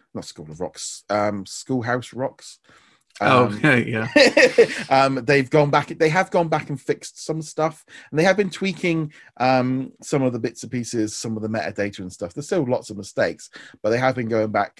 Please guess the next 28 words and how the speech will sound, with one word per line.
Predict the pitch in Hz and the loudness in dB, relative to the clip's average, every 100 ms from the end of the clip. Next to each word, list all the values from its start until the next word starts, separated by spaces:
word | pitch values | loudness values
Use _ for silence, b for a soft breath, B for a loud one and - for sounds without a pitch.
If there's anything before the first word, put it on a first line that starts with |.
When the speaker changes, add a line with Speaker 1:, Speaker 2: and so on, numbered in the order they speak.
| - | -8
Speaker 1:
and | 95 101 98 98 b b b 110 | -6 -4 -6 -10 b b b -6
l-, | 113 - 107 123 | -6 -6 -20 -10
doing | - 127 135 | -4 -2 0
little | 151 117 | -2 -2
things, | 139 113 | -6 -6
but | 147 | -2
they | 165 | -2
don't | 196 - | -2 -4
tell | - 226 | -4 -2
anybody. | 139 - - - _ b b b | -2 -4 -8 -12 _ b b b
I | 117 | -2
mean, | 147 | 0
it | |
wouldn't | 202 | 0
be | 190 | 0
so | - | 0
Speaker 2:
Right. | 98 135 131 | 2 0 -2
Speaker 1:
bad | - - | -8 -6
if | 139 135 | -6 -2
they | 135 131 123 B - | 0 0 -4 B -4
pep | 143 | -2
a | 147 | 0
little | 127 113 | -2 -2
tweet | 147 131 | -2 0
up | 110 | -2
and | 120 | -6
said, | 123 - _ _ | -8 -10 _ _
"Yeah, | 151 143 | -4 -2